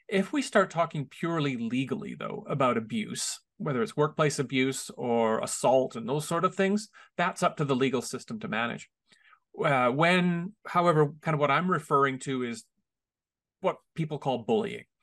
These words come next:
Now, I, I, I hesitate on the word because it's so subjective that I'm either suggesting that I am being bullied because I don't like you and I react badly to what you say, up to and maybe even including some sort of physical contact or threats,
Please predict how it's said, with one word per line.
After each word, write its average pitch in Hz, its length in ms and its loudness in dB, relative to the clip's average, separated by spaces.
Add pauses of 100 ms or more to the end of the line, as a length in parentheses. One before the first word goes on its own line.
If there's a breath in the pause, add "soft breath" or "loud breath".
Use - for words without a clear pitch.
(320 loud breath)
Now, 160 140 6
I, 180 320 4
I, 165 100 4 (380)
I 151 80 -4
hesitate 165 500 0
on 127 140 2
the 127 40 -4
word 110 320 -4
because 151 340 -2
it's 139 180 -2
so 175 200 0
subjective 123 640 -4 (440 loud breath)
that 135 340 2
I'm 147 180 2
either 135 480 2
suggesting 139 520 -4
that 127 120 -2
I 127 120 0
am 127 180 0
being 123 320 -4
bullied 127 420 0
because 113 280 -6
I 107 100 0
don't 107 180 -4
like 143 220 -4
you 143 220 0
and 110 180 -2
I 107 40 0
react 110 340 -4
badly 110 300 -4
to 120 60 -8
what 117 220 -12
you - 80 -16
say, 160 380 -2 (560 loud breath)
up - 160 -2
to 214 260 6
and 175 180 2
maybe 160 220 2 (140)
even 160 160 0
including 143 580 2
some 127 240 -2
sort 120 240 -2
of 110 100 -8
physical 117 400 -4
contact 110 640 -4 (220 soft breath)
or 127 440 4 (240 loud breath)
threats, - 600 -2